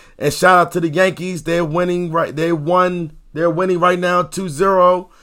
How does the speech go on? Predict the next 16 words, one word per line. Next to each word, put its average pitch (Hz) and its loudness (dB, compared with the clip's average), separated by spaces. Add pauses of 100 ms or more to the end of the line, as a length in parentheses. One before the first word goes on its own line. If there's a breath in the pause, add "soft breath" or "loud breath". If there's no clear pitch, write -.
(500 soft breath)
And 175 0
the 160 -2
Tampa 180 2
Bay 170 0
Rays 180 -2
and 147 -4
the 143 -6
Houston 165 -6
Oreo-, 180 -2
and 147 -2
the 127 -6
Houst-, 165 -6
Houston 165 -8
Astros, 127 -2
I'm 107 -12
sorry. 107 -4